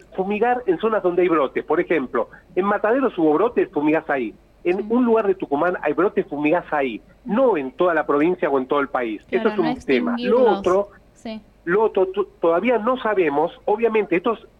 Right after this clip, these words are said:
Speaker 1: ciencia, investigación, laboratorio. No sabemos qué puede pasar, eh, cuando sea masivo. Porque esto por ahí, este biolarvicida,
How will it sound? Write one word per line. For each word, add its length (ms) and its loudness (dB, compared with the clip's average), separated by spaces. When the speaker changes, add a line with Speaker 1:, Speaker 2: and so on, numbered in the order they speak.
Speaker 1:
ciencia, 380 0
investigación, 720 -2
laboratorio. 840 0
No 140 0
sabemos 300 -2
qué 120 0
puede 300 0
pasar, 420 -4
eh, 320 0
cuando 520 0
sea 160 2
masivo. 680 -2
Porque 220 0
esto 200 -2
por 120 2
ahí, 200 2
este 160 0
biolarvicida, 840 0